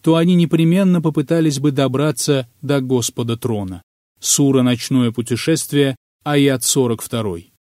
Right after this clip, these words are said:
Аллах также восхваляет себя, говоря, что Он Господь трона. «Алейхи таваккальт, ва хуа раббуль аршиль азим».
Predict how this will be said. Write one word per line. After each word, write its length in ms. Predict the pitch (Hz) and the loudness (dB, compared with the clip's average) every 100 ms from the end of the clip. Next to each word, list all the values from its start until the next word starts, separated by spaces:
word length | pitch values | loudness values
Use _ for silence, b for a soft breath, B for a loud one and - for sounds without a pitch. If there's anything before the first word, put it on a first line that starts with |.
| _ _ - | _ _ -2
Аллах 460 | 151 165 220 170 | 2 4 4 2
также 320 | - 202 175 190 | 2 2 4 2
восхваляет 680 | 175 - 170 170 196 170 | 2 2 4 4 4 2
себя, 320 | - 156 156 | 0 0 0
говоря, 540 | 147 147 147 160 185 - | 2 2 2 2 0 -2
что 320 | - - 160 156 | -10 -2 0 0
Он 340 | 180 196 165 | 0 0 2
Господь 520 | 160 - - 160 127 | 0 0 0 -2 -2
трона. 440 | - 131 104 90 82 _ _ _ _ _ | 0 0 0 -8 -14 _ _ _ _ _
«Алейхи 680 | - 156 175 202 190 147 180 | -2 4 4 4 4 4 2
таваккальт, 1000 | 170 165 156 123 _ - 107 90 - - _ _ - | 4 4 2 0 _ -8 -6 -8 -14 -20 _ _ -2
ва 240 | 131 139 123 | 2 2 2
хуа 340 | 151 147 139 | 2 4 2
раббуль 560 | 143 165 156 156 151 147 | 2 0 0 2 4 4
аршиль 600 | 143 151 139 - 139 131 | 2 0 -2 0 2 2
азим». 840 | 123 127 123 113 104 92 85 85 | 2 0 0 0 -2 -4 -8 -12